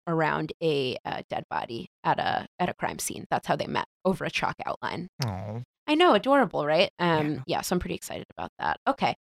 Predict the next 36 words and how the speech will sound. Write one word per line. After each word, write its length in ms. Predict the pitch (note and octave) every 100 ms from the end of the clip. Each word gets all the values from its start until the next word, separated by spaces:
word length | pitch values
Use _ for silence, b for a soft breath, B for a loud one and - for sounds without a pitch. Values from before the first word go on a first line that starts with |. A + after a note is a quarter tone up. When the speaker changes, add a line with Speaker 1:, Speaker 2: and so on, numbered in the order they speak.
| _ -
Speaker 1:
Now, 380 | A#3 B3 A#3+ A#3 _
I 100 | A3+
feel 260 | A#3 - D#4+
like 200 | D4 C4+ - _ _ _ _ _ _ _
this 160 | A#3 B3
is 100 | F#3
more 240 | F#3 F3+
with 220 | E3+ D#3+
movies 560 | E3+ D#3+ E3 F3+ F#3 F#3+ -
as 140 | F#3+
a 60 | F#3+
trend. 500 | - F#3+ F3+ F3+ F3+ -
I'm 200 | F3+ F3+
really 260 | F#3 G3+ G3+
obsessed 520 | F3 - E3+ E3 -
with 120 | D#3+
movies 480 | D#3 D#3 D3+ D#3+ D#3
that 120 | D#3+ -
end 120 | D#3+
up 80 | -
in 80 | -
space. 580 | - - - D3 G3 -
I 60 | F3
can 120 | F3+
give 120 | F3+
you 80 | E3+
two 220 | - E3+
examples. 640 | D3+ - - - - C#3 -
Speaker 2:
Go 140 | B2
on. 280 | F#2+ F#2+ C#3+ _ _ _ -
Speaker 1:
Or 80 | D#4+
three. 380 | - A3 F#3
Muppets 340 | D3+ A#3 - -
in 80 | A#3
Space. 640 | - A#3 A3 G#3+ - - -
Um, 540 | F#3 F3 E3 D#3+ D#3+